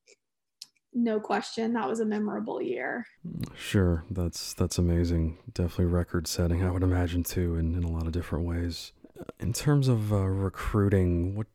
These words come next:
Speaker 2: what kind of characteristics do you look for as a head coach, uh, in a young woman when you're recruiting players?
Speaker 1: I think there's the initial first three questions I ask myself about each, each player,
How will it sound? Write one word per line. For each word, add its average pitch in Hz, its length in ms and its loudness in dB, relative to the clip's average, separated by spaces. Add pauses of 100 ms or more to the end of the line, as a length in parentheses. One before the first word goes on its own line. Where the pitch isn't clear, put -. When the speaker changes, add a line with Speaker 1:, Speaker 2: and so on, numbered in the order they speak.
Speaker 2:
what - 120 -8
kind 131 180 2
of - 60 -2
characteristics 90 920 -2
do - 140 -2
you 92 120 2
look 87 280 -2
for 80 460 0
as 85 240 -2
a 82 40 0
head 82 280 -6
coach, - 580 -2
uh, 85 220 0
in 87 120 0
a 90 60 2
young 85 380 0
woman 85 340 0
when 82 100 -2
you're 85 120 -2
recruiting 87 640 -2
players? 85 640 -6 (200)
Speaker 1:
I 240 80 2
think 302 280 2
there's 285 360 2 (600)
the 247 180 8
initial 247 920 2 (540)
first 233 380 2
three 226 260 2
questions 214 600 0
I 214 80 4
ask 214 420 0
myself 220 640 2
about 214 680 2 (120)
each, - 520 -2 (120)
each 247 240 -2
player, 208 640 0